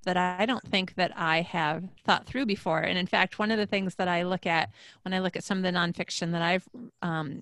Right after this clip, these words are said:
writ-, written, um, I have one online class that's in text is about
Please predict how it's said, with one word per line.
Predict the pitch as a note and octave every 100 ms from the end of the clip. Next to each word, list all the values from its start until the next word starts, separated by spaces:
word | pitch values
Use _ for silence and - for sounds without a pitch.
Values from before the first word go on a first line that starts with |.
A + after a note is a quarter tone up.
| A3+
writ-, | F3 - _
written, | F#3 F3 F3 E3 E3 _ - - -
um, | F3 E3 - -
I | G3 F#3+
have | G3 F3+ F3+
one | F#3+ F#3 F3+ - _ _ _ -
online | F#3+ F3+ E3
class | - F#3+ F3 D#3 - F#3
that's | F#3 F3 -
in | - F#3+ F#3 F3 E3 E3+ - _ - - -
text | C#4+ A3 D3+ - -
is | F#3
about | F3+ F#3 F#3+